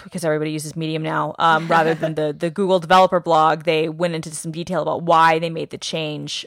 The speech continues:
uh, to, to, uh, release stuff now. And then they're claiming that it's because the mobile industry is moving so quickly, um, that it makes more sense for them to get developer feedback early, and that way they can have O E Ms start shipping phones with the software this summer.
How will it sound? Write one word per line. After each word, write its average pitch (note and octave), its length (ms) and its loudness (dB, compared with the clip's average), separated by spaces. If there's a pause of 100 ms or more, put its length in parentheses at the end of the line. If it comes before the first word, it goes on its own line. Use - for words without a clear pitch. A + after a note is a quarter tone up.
uh, D3 220 -2
to, D3+ 180 -10
to, D#3 280 -8 (140)
uh, A2 140 -4
release E3 260 -8
stuff - 220 -8
now. D#3 240 2
And D#3+ 100 -6
then F#3 140 -2
they're G#3+ 160 -2
claiming E3 380 -8
that E3 120 -10
it's D#3+ 100 -18
because D#3+ 280 -10
the E3 60 -12
mobile D#3+ 220 -6
industry D#3+ 360 -10
is D3 80 -16
moving D3 240 -12
so - 140 -12
quickly, C4 520 -6 (460)
um, D#3 440 2
that D#3 380 -2
it E3 140 -10
makes E3 200 -8
more D#3+ 140 -6
sense E3 320 -10
for - 120 -8
them D#3+ 160 -6
to - 120 -18
get D#3 240 -10
developer D#3+ 380 -8
feedback D3 440 -8
early, F#3 520 -4
and D#3 200 -8
that D#3 200 -2
way D#3 180 -4
they D3+ 140 -8
can D#3 140 -14
have D3+ 420 -6
O D#3+ 180 -4
E D#3 60 -8
Ms D3+ 280 -8
start D3 460 -8 (220)
shipping E3+ 420 -8
phones D#3 480 -8
with D#3+ 120 -10
the D#3 60 -14
software D3+ 360 -6
this C#3 140 -12
summer. F3 420 -6